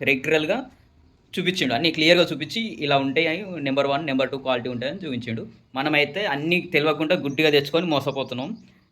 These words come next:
మనకు వన్ క్వాలిటీ ఏదో తెలియదు, టూ క్వాలిటీ ఏదో తెలియదు. మొత్తం మీద మనని అందరిని ముంచేసే వాళ్ళే, తొక్కేసే వాళ్ళే కానీ ఎవ్వరు కూడా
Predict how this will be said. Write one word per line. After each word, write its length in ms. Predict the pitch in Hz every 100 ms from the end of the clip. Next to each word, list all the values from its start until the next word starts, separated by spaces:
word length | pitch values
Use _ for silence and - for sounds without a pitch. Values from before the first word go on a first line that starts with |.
| -
మనకు 180 | 127 113 117
వన్ 160 | 131 156 147 - _ - _ _ _ _ -
క్వాలిటీ 260 | 147 151 151
ఏదో 80 | 151
తెలియదు, 260 | 156 156 160 160
టూ 60 | 151 143
క్వాలిటీ 220 | 143 135 135
ఏదో 80 | 139
తెలియదు. 280 | 143 110 101 - _ _ _ 123
మొత్తం 220 | - 160
మీద 100 | 160 165
మనని 200 | 156 147
అందరిని 280 | 147 156 151
ముంచేసే 400 | 135 143 160 147 147
వాళ్ళే, 160 | 147 156
తొక్కేసే 320 | 147 151 147 143
వాళ్ళే 160 | 143 131
కానీ 160 | 135 208 160 - 139 143 156
ఎవ్వరు 260 | 143 160
కూడా 100 | 160